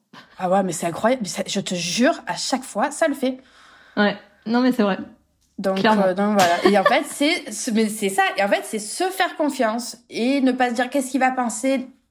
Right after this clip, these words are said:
Speaker 1: On s'en fout de ce qu'on va penser. D'abord, c'est, voilà, faire, euh, ça avec amour. Et puis, euh, si c'est pris, tant mieux. Si c'est pas pris, ben, au moins, il y aura pas la frustration de pas avoir fait ce qui nous plaisait. Et puis, on passe à autre chose, quoi.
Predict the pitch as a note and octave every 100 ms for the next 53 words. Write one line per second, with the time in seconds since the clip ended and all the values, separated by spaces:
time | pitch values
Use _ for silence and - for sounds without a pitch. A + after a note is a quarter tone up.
0 | - B3 B3+ B3+ - - B3+ A#3+ B3+ A3+
1 | G#3 F#3 E3+ F#3+ C4+ D#4+ G3+ G3+ G#3 G3+
2 | F3+ E3 F#3 - - G#3 G3 E3 - G#3+
3 | E3+ E3 - F#3 G#3 D4+ D4+ - - E3+
4 | E3+ - - - - - E4+ E4+ D#4 -
5 | C#4 C4+ A#3 G3 C#4+ - - G3 F3+ D4
6 | G#3 F#3 A3+ C#4 F3+ A3+ A3+ A3+ G3+ G3+
7 | A3+ A3 G#3 F#3 F3+ G3+ - F#3 D#3+ E3
8 | E3 G#3 B3+ B3+ F3 F3+ G#3 A3+ F#4+ -
9 | B3+